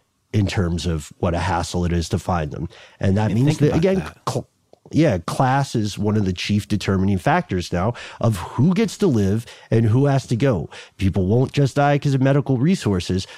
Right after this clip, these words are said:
Speaker 1: They'll die due to medical problems caused by the plastic that is already here. It accumulated so quickly. We had that Fantasia, Mickey Mouse, Sorcerer's Apprentice moment.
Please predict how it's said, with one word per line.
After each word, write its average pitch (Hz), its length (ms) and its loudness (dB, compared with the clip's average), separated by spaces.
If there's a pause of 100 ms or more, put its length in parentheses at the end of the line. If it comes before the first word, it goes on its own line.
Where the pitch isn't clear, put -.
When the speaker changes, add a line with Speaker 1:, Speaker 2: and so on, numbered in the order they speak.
Speaker 1:
They'll 87 140 0
die 101 260 2
due 127 160 2
to 127 80 2
medical 123 380 2
problems 139 540 0
caused 123 400 0
by 127 140 2
the 127 80 2
plastic 120 580 -2
that 101 200 0
is 92 200 0
already 117 1000 0
here. 107 500 0 (400)
It 131 160 2
accumulated 113 1000 2
so 123 600 0
quickly. 123 560 0 (240)
We 117 80 2
had 131 160 4
that 123 160 0
Fantasia, 120 680 2
Mickey 117 320 2
Mouse, 113 280 0
Sorcerer's 113 580 0
Apprentice 110 580 -2
moment. 87 340 -2